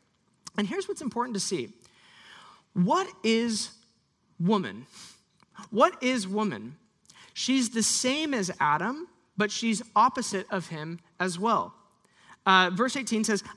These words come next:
"I will make a suitable helper." That, that word, that suitable helper phrase in Hebrew is a compound, it contains two compound words, uh, in Hebrew,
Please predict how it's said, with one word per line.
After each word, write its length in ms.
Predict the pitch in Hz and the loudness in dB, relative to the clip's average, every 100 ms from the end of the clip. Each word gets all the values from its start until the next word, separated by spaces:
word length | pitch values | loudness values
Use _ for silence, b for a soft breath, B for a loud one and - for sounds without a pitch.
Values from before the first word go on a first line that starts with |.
| - | 6
"I 120 | 214 | 6
will 140 | 254 | 6
make 200 | 233 214 | 2 0
a 60 | 202 | 0
suitable 500 | - 233 240 220 220 | -4 -4 -4 -2 -4
helper." 580 | - 233 247 160 135 - B 202 | -4 -4 -4 -4 -6 -8 B 4
That, 240 | 208 220 | 4 4
that 180 | 220 220 | 0 2
word, 280 | 226 269 240 | -4 -2 -4
that 140 | 190 | -4
suitable 460 | - 269 294 254 202 | -4 -4 -2 -2 -2
helper 420 | 202 247 226 175 | 0 -2 0 -4
phrase 400 | - 170 180 190 - | -2 -2 0 0 -2
in 160 | 220 240 | -2 -2
Hebrew 380 | - 202 185 | -4 0 0
is 100 | 180 | 0
a 80 | 175 | -4
compound, 880 | - - 202 247 226 226 220 - 208 _ 247 | -10 0 2 2 0 0 0 -4 -18 _ -8
it 160 | 175 | -6
contains 320 | 196 185 175 | -4 -6 -6
two 180 | - 269 | -8 -10
compound 460 | 247 156 151 156 147 | -6 -8 -6 -8 -8
words, 200 | 156 - B B B | -10 -10 B B B
uh, 180 | 190 185 | 4 4
in 120 | 214 | 2
Hebrew, 340 | 214 214 202 | 0 -2 0